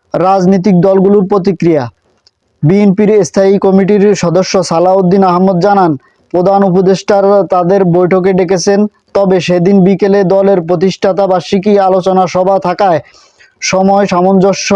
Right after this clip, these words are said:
করার অনুরোধ জানানো হতে পারে। তার ভাষায়, বর্তমান পরিস্থিতি, রাজনৈতিক ও নির্বাচন ইস্যু নিয়ে আলোচনা হবে বলে আমরা ধারণা করছি।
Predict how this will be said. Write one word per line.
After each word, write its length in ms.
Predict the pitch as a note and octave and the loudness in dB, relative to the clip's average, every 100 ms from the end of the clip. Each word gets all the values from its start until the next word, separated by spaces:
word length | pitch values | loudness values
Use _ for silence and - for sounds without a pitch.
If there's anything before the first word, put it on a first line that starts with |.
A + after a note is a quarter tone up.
| G3+ | -2
করার 320 | F#3 G3+ G3 F#3 | 0 0 0 0
অনুরোধ 440 | - F#3 F#3+ F#3+ F#3+ | -2 0 0 2 0
জানানো 400 | F3 F#3+ G3 G3 G3 | 0 0 2 2 0
হতে 280 | F3 E3+ G3 | -2 0 -2
পারে। 260 | F3+ F3+ D3 B2 _ _ _ _ | 0 0 -2 -4 _ _ _ _
তার 180 | F#3+ F#3+ | -2 0
ভাষায়, 400 | F3 F3+ E3+ F#3 | 0 -2 0 0
বর্তমান 460 | F3+ F#3+ - G3+ G3 F3 | 0 -2 -2 0 0 0
পরিস্থিতি, 500 | F#3 F3+ F#3+ F3+ G#3 G3+ G3+ | -2 -2 -2 0 2 2 0
রাজনৈতিক 580 | F#3 F3+ E3+ G3 F3 G3 - | 0 0 0 -2 0 -2 -2
ও 120 | G3 G3 | -2 0
নির্বাচন 600 | F#3 F#3 F3+ F#3+ G3 G#3 F#3+ D3 _ _ _ | 0 0 0 0 0 0 0 -2 _ _ _
ইস্যু 300 | G3+ F#3+ G3+ G3+ | -2 0 2 2
নিয়ে 260 | G3+ G3+ | 2 2
আলোচনা 500 | G3 G3 G3 G3+ F#3+ | 2 0 0 0 0
হবে 220 | D#3+ D#3+ F#3 | 0 0 0
বলে 260 | F#3+ G3 G3 | 2 2 0
আমরা 300 | - F3+ F#3 F#3 | 0 0 0 0
ধারণা 340 | E3+ F3 F#3 | 0 0 -2
করছি। 380 | F3 E3 - C#3 | -2 -4 -4 -6